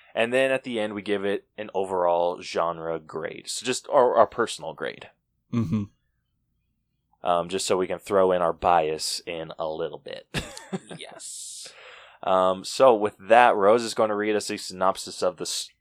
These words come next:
Speaker 1: story. Um, if you have not seen the movie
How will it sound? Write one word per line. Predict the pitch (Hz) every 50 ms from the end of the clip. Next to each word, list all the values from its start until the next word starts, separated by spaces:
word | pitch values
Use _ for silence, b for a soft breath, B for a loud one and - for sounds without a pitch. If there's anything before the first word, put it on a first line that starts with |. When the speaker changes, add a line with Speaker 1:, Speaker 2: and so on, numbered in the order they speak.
| _ _ _ _ _ _ _
Speaker 1:
story. | - - - - 82 80 78 76 87 113 139 151 - _
Um, | - 104 95 95 90 87 87 85 90 -
if | 92 92 - - -
you | 107 104
have | 104 104 95 95
not | 98 107 120 123 -
seen | - 143 139 127
the | 117
movie | 113 117 120 127 127 143 147 147 151 143